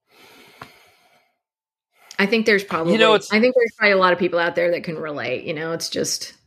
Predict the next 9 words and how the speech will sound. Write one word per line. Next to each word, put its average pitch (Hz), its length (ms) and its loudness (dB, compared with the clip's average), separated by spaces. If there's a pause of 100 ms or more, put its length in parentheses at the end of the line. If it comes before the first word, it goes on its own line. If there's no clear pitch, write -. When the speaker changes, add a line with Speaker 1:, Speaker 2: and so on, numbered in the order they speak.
(240)
Speaker 2:
Yeah, 190 380 4 (240)
yeah, 185 260 2 (280)
no. 156 500 2
Um, 127 400 2 (800)
so 147 600 2 (400)
in 165 180 6
the 156 100 2
software 202 500 6
world, 90 540 -6